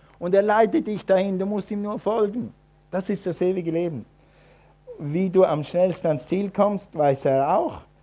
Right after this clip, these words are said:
mit Frieden im Herzen, mit Sicherheit, dass Jesus in jeder Situation für dich da ist. Und darüber hinaus, in Schweizer Dialekt gesprochen, mit einer super Aussicht auf Berge.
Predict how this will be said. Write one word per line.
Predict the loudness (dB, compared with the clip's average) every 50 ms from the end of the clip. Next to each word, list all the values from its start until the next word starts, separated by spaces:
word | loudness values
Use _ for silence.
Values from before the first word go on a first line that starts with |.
| _ _ _
mit | _ -4 -4 -4 -4
Frieden | -4 0 0 2 2 2 0 -2
im | -2 0
Herzen, | 2 2 2 0 0 -4 -8 -8 -6
mit | -6 -6 -6 -4
Sicherheit, | -4 -4 -2 0 2 2 4 4 2 0 -4 -10 -20 _ _ _ _ _
dass | -4 -4 -4 -2 -2
Jesus | -2 0 0 0 -2 -4 -6 -6 -6
in | -6 -4 -2
jeder | -2 -2 -4 -6 -8
Situation | -8 -8 -10 -8 -6 -8 -8 -6 -6 -8 -6 -6
für | -6 -8 -8 -8
dich | -8 -10 -12 -10
da | -8 -8 -8 -8 -8 -10
ist. | -14 -16 -20 -20 -20 _ _ _ _ _ _ _ _ _ _
Und | -6 0 2
darüber | 2 2 4 2 2 2 4 2
hinaus, | 2 2 2 2 2 2 2 2 0 -2 -4 -10 -14 -10
in | -10 -8
Schweizer | -4 -2 0 2 2 2 0 -2 -2 -2 -2 -2 -4 -8 _ _ _ _ _ _ _ _ _ _
Dialekt | 2 4 4 4 4 2 0 -4 -2
gesprochen, | -2 -2 -2 0 2 4 4 4 2 0 -4 -4 -4 -6 -10 _ _ _ _ _
mit | -6 -6 -6 -4 -2 2
einer | 4 4 4
super | 4 4 4 2 2 -2 -4 0 4 6
Aussicht | 6 6 4 2 -2 0 2 4 4 4 2 0 -2
auf | -2 -2 0
Berge. | 4 6 8 8 8 6 4 2 2 0 0 0 0